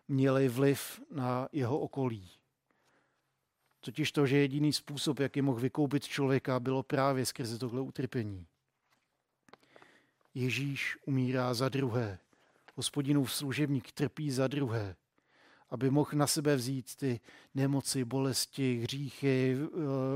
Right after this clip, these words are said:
žal, všechno, všechno to negativní, co nás vlastně spoutává a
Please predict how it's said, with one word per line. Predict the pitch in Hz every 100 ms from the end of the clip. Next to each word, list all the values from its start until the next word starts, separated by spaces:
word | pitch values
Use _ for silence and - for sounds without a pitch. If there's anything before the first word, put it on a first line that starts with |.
| 151
žal, | - 120 143 139 135
všechno, | - 156 160 156 - - - -
všechno | - 156 151 156
to | 160
negativní, | 151 151 151 156 151 147
co | - 151 139
nás | 143 143 127
vlastně | 143 135 165 151
spoutává | - 151 147 156 147 147 139 139 131 - - -
a | - 139 135